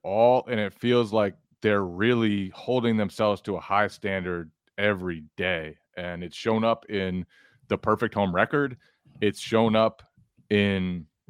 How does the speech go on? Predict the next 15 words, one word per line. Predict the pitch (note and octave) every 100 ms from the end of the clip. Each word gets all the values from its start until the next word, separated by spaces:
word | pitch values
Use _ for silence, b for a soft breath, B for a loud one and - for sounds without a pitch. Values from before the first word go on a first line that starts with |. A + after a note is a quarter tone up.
| C#3 _ _ _ _ _
just | A2 D3 D3+
really | A2 G2+ D#3 D3+ C3+
minimizing | F#2+ G2 B2+ A2 F#2+ F#2 F#2+ F2+ F#2 F2+ - _ _ _ _
the | G#2+
bad | F2+ D#2 G2 G#2+ G#2+ -
spells | - - G2 F#2+ F2+ -
here. | F2 D#2+ D#2 - _ _
And | F#2 F2+ F2+ F2
Kristaps | - A2+ - G#2 -
Porzingis | G2+ F2+ G#2 G2+ F#2+ -
brought | G2 F#2+
up | F#2 -
tonight, | F#2+ F#2 G2+ F#2 - _ _ _ _ _
um, | F2 F2 E2+ D#2+ D#2+ - _ - - -
how | - G2+ F#2+ F2+ F2 E2+